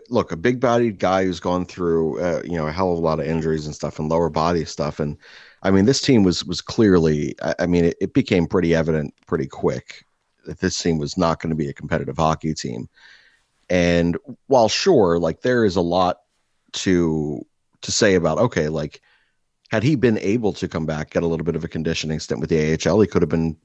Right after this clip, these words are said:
you know, shoveled into, uh, you know, to the, to the N H L roster and finish out the season here and get some meaningful hockey minutes, right?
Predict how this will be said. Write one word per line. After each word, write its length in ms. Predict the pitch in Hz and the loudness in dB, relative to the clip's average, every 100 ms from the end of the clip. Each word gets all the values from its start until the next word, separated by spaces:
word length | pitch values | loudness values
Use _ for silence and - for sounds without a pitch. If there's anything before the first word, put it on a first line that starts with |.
| _ | _
you 120 | 95 | -4
know, 180 | 82 80 | 0 -2
shoveled 380 | - 80 82 85 | 0 0 2 2
into, 560 | 85 87 95 87 85 - - - - _ | 2 2 2 2 2 -2 -16 -20 -20 _
uh, 560 | - 87 85 82 82 73 - | -2 0 2 2 2 0 -2
you 100 | 87 | -2
know, 80 | 82 | 0
to 160 | 95 | 0
the, 260 | 82 80 73 | 0 0 0
to 140 | - | -2
the 140 | 87 95 | 0 2
N 80 | |
H 160 | 107 - | 2 0
L 100 | 67 | -4
roster 540 | 65 64 67 - 80 | -2 -4 -4 0 0
and 260 | 78 78 71 | 2 -2 -2
finish 300 | - 85 - | 0 0 2
out 140 | 87 | -2
the 80 | - | -2
season 340 | - 101 92 82 | -2 0 0 -2
here 160 | 71 | -2
and 80 | 73 | -2
get 160 | 78 - | -4 -4
some 140 | 80 | 0
meaningful 360 | 82 85 - 80 | 2 2 0 0
hockey 300 | 85 - 76 | 0 -2 -4
minutes, 340 | 64 60 - | -6 -8 -4
right? 260 | 71 80 | -2 -2